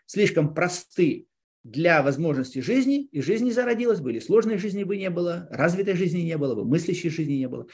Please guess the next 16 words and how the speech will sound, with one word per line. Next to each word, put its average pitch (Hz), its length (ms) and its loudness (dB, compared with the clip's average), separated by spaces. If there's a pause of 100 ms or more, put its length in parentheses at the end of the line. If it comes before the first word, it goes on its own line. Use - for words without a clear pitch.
(300)
или 294 520 8 (140)
были 185 320 8
бы 156 400 6
слишком 208 520 4
сложны, 151 680 2 (240)
э, 135 300 4
для 131 400 4 (100)
познаваемости. 113 760 -2
Жизнь 120 240 0
бы 107 100 -6
возникла, 269 720 0 (760)
но 262 520 2
разгадать 139 580 2 (320)
эту, 190 300 -4
её, 185 180 6
э, 156 300 -2